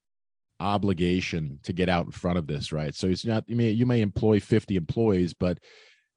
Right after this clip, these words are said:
you just assume that each one of them has, you know, two or three family members, and then you've got a community and you've got jobs that you're creating. So it's an entire little microeconomy. And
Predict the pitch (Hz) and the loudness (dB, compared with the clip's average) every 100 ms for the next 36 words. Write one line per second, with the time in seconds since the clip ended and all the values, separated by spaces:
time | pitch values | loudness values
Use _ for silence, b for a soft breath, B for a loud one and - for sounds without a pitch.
0 | - 139 139 - 113 123 110 104 107 110 | -16 -2 -2 0 2 6 6 6 4 2
1 | 107 101 95 98 95 90 - 104 92 - | 2 2 0 -2 -2 -2 -2 -2 0 2
2 | 104 - 107 98 104 101 101 98 98 98 | 2 2 0 2 0 0 2 2 2 2
3 | 101 98 92 92 95 82 95 92 - 95 | 2 2 0 0 0 0 0 0 0 2
4 | 95 95 95 95 92 82 92 90 - 90 | 4 2 2 0 0 -2 -2 -4 -2 0
5 | 92 90 87 - 95 - 92 90 90 87 | 0 -2 -4 -4 -4 -4 -2 0 -2 -2
6 | - 98 - 104 101 110 120 123 107 104 | 0 0 0 -2 -2 -4 0 2 2 0
7 | 92 98 95 95 80 - 123 113 78 71 | 0 0 0 0 -2 -2 -2 -2 -2 -4
8 | - 110 107 107 | -4 -2 0 0